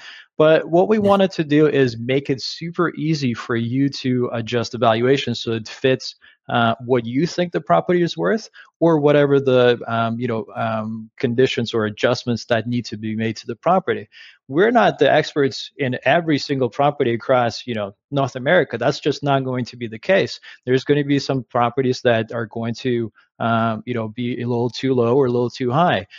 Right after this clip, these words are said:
Speaker 1: We, we want the agents to be in the driver's seat to make those adjustments so they feel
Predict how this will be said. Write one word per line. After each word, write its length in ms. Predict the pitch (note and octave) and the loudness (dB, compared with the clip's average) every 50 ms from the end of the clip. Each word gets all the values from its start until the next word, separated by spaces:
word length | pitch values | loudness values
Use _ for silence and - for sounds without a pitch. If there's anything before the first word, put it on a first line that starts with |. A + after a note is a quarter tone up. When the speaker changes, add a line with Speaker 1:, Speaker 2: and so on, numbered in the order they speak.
| - _ _ | -20 _ _
Speaker 1:
We, 140 | - C3+ C3 | 0 0 2
we 140 | C#3 D#3 D#3 | 2 2 2
want 440 | D#3 D3+ D3+ D3+ D3 C#3+ C#3 C3+ B2+ | 2 2 4 4 4 2 0 0 -2
the 140 | C3 C3 - C#3 | -2 -2 0 2
agents 480 | C3+ C#3 C3+ B2+ C3+ C3 B2 - - - | 2 2 4 4 2 0 0 -2 -4 -4
to 120 | B2 A#2+ | -4 -2
be 240 | A#2+ B2 A#2+ A#2 A2 | -2 -2 -2 -2 -2
in 120 | A#2 A2+ | -4 -4
the 100 | A#2 A2+ | -6 -6
driver's 460 | G2+ A2+ G#2+ A2 A#2+ A#2+ A#2+ A#2+ A#2 | -4 -2 0 0 0 0 0 -4 -4
seat 260 | - - A#2 A2 G#2 - - | -6 -8 -8 -8 -8 -10 -10
to 240 | - A#2 A2 G#2+ G2+ G2+ G#2 A2 | -10 -8 -8 -10 -12 -14 _ -8
make 240 | A#2+ A#2 B2 - - | -6 -6 -6 -6 -4
those 240 | C3 C3 C3 - | -2 -2 -2 -2
adjustments 540 | B2 A2+ - A#2+ A2 G#2+ - - A#2 G#2+ - | -4 -6 -6 -6 -6 -6 -6 -8 -12 -12 -12
so 120 | - - G#2+ - _ _ | -12 -14 -14 -16 _ _
they 240 | - C3 C#3+ D3 B2+ | 0 2 2 2 2
feel 360 | - - C3+ A#2 A2+ G2+ | 0 0 0 0 0 -2